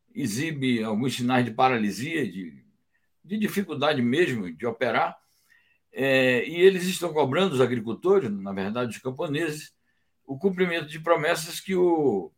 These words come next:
Castilho fez em campanha. Essa foto mesmo é do Castilho em reunião com agricultores na campanha eleitoral, prometendo a reforma agrária.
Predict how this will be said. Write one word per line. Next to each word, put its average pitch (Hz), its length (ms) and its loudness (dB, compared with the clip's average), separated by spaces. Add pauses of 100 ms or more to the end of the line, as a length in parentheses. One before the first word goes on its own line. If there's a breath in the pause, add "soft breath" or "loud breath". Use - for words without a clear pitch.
Castilho 135 420 -4
fez 139 260 -2
em 143 80 -4
campanha. 147 440 -2
Essa 170 260 -4
foto 139 300 0
mesmo 135 360 2 (400)
é 127 120 0
do 165 120 -6
Castilho 175 460 0
em 180 80 0
reunião 170 500 -2 (420)
com 147 80 0
agricultores 151 680 2
na 139 140 -2
campanha 127 340 0
eleitoral, 147 640 0 (240)
prometendo 160 500 -2
a 151 60 2
reforma 151 340 2
agrária. 107 360 -2